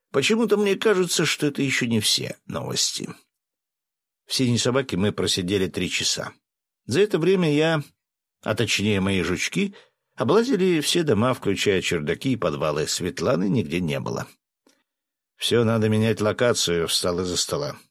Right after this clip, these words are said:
«Отсюда слишком энергозатратно в другие части города тянуться».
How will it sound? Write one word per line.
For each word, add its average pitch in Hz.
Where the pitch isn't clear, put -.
«Отсюда 120
слишком 113
энергозатратно 104
в 87
другие 95
части -
города 80
тянуться». -